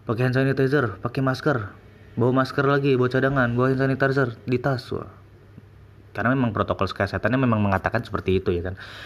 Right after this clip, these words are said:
Jadi kita harus ikutin. Itu yang cukup berubah sih kalau dari, dari gua yang pertama. Nah, yang kedua, eh, untuk kehidupan selama gua ngekos di pandemi ini kayak, apa ya, gua jadi lebih banyak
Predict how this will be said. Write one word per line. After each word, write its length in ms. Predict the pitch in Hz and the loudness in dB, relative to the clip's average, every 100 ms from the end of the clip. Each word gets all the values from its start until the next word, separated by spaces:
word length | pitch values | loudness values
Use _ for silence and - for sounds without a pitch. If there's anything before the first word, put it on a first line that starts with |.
| - - - - - | -16 -16 -16 -16 -6
Jadi 80 | 104 | -2
kita 240 | 107 113 | 0 0
harus 80 | 104 | 0
ikutin. 400 | 104 107 101 95 | 0 0 2 0
Itu 140 | 95 139 | 0 2
yang 160 | 131 | 2
cukup 240 | 120 107 98 | 0 0 2
berubah 240 | 101 104 | 2 2
sih 80 | 107 | 0
kalau 320 | 92 90 90 | 2 2 0
dari, 460 | 67 113 107 101 - - - | -4 -2 0 -2 -4 -12 -8
dari 320 | 110 98 95 95 | -2 0 0 0
gua 240 | 104 95 | 2 2
yang 80 | 92 | 2
pertama. 420 | 95 90 85 85 92 | -2 -2 -2 -2 -2
Nah, 80 | |
yang 100 | 98 101 | -2 0
kedua, 320 | 110 120 131 | 0 2 2
eh, 500 | - 120 113 113 113 110 | 0 0 0 0 -2 -2
untuk 240 | 104 110 | -4 -2
kehidupan 720 | 107 101 104 101 101 98 98 95 | -2 0 -2 0 -2 -2 -4 -4
selama 680 | 101 95 95 95 95 95 92 | -2 -2 -2 -4 -4 -4 -4
gua 180 | 95 | -6
ngekos 540 | 92 - 117 - - - - - - - - - | -6 -4 -6 -6 -14 -20 -20 -20 -20 -20 -20 -10
di 160 | 107 98 | -6 -2
pandemi 320 | 98 101 98 | 0 0 -2
ini 720 | - 104 107 120 131 131 127 | -2 -2 -2 -2 -2 -4 -4
kayak, 960 | 110 101 98 95 98 101 101 101 95 - - - - - - - - - - - - - | -2 0 2 2 0 0 0 -2 -2 -6 -12 -20 -20 -20 -16 -10 -8 -10 -12 -18 -16 -10
apa 120 | 110 | -4
ya, 40 | 95 | 0
gua 80 | 139 | 2
jadi 240 | 147 131 | 2 2
lebih 160 | 123 123 | 2 2
banyak 240 | 117 117 | 2 2